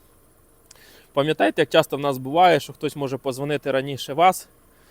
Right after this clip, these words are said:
і авто буде продано. Я вважаю, що для свого віку,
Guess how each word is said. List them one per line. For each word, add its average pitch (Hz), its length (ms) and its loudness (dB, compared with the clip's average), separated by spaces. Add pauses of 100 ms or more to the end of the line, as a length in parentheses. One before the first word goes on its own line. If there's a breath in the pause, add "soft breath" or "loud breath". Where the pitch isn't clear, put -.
(340 soft breath)
і 135 40 -2
авто 131 240 2
буде 147 260 4
продано. 123 540 0 (260 soft breath)
Я 160 260 6
вважаю, 143 540 6
що 147 240 -2
для 131 240 2
свого 170 400 2
віку, 143 440 0